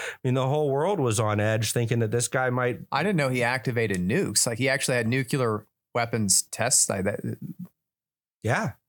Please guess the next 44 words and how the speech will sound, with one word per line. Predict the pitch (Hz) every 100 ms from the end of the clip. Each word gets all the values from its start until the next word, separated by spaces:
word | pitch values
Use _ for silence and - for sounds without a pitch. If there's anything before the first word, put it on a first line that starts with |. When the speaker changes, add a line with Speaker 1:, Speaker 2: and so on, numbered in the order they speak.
| _ -
Speaker 2:
Man, | 113
I | 98
missed | 127 127 -
that. | 165 - - -
<laughs> | - - -
Gee | - 196 190
whiz. | 170 202 165 113 -
Speaker 1:
Go, | 147 135
you, | 139 151
you | 151 156
go | 160
fact | - 160 214
check | - 120 113
me, | 104
but, | 117 113
Speaker 2:
Yeah. | 139 127 117 107 127
Speaker 1:
um, | 123 110 107
but | 135 180
the |
point, | - 262 254 175
the | 180
point | - 247 214
is, | 147
there's | 165 202
a | 214
lot | 156 165 170
of | 117 - -
ugly | 139 139 120 117
stuff. | 98 - 113 87 - -
Speaker 2:
Yeah. | 107 87 - - -
Well, | 131 151
Speaker 1:
Like |
Speaker 2:
you | 156
had | 160
the, | 151
you | 147
had | 156
the, | 139 127 147
the | 139 120
complete, | 127 - 156 165
the | 135
global | 110 107 110 127 156 147 135 120 117 _ _ _ _
spanning | - - 143 135 135 120 101
panic | - 127 135 95 92 -